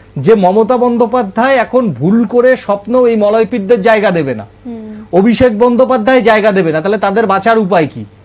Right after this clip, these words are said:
Speaker 1: তাদের বাঁচার উপায় এই বিজেপি শাসিত রাজ্যগুলি। সেইখানে গিয়ে যদি কেষ্ট বিষ্টুদের ধরে একটা লাইন করতে পারি,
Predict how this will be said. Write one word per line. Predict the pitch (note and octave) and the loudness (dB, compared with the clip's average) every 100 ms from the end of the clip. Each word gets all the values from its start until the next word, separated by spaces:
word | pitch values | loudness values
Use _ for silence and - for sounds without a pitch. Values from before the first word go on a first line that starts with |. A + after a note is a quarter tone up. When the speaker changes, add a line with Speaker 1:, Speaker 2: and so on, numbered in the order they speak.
| - - | -20 -6
Speaker 1:
তাদের | - F3+ A#3+ | 0 2 4
বাঁচার | G3 G3 A#3 | 2 2 0
উপায় | A3 B3+ | 2 4
এই | B3 A#3 | 4 4
বিজেপি | G3+ G#3+ A3+ | 2 0 -2
শাসিত | A3+ A3+ B3 G#3+ | -4 -6 -4 0
রাজ্যগুলি। | A3+ F3 G#3+ G3+ A#3 C#4+ - - | 0 0 -2 -2 -4 -6 -16 -6
সেইখানে | F3+ F#3+ G#3+ A3 G#3+ | -2 0 0 0 0
গিয়ে | A3 A3+ | 2 2
যদি | G3+ G3+ | 2 -2
কেষ্ট | G3+ G3+ G3 G#3+ | -2 -4 -4 -4
বিষ্টুদের | F#3+ G3 A3 G3+ G#3 | -2 -4 -4 -2 -2
ধরে | D3+ E3+ G3+ | -2 -4 -4
একটা | F#3+ A3 | -4 -4
লাইন | F3 F3 A3+ A#3 | -2 0 0 0
করতে | A#3 - G#3 | -4 -2 -2
পারি, | E3 G3 | -2 -2